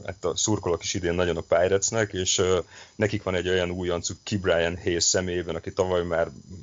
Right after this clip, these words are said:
egy ilyen húsz meccsen kb. szerephez jutott, ő rögtön az első ütéshez állásából egy kétpontos home runt ütött, úgyhogy a Piratesnél ő az a játékos, akire idén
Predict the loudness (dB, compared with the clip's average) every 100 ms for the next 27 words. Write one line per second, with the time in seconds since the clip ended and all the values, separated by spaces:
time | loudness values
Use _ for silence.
0 | -16 -12 -4 -4 -2 -4 -2 -2 -4 -4
1 | -4 0 0 0 -2 -2 -4 -2 0 0
2 | 0 -4 -4 -4 0 2 2 2 -2 2
3 | 4 4 2 -4 -8 -6 -6 -2 0 0
4 | 0 -2 -2 0 -2 -2 -4 -6 -6 -6
5 | -2 -2 -2 -4 -4 -2 -4 -4 -8 -8
6 | -8 -14 -14 -4 6 6 6 0 -2 0
7 | 0 0 0 0 0 -4 -10 -8 -8 -6
8 | -4 -4 -4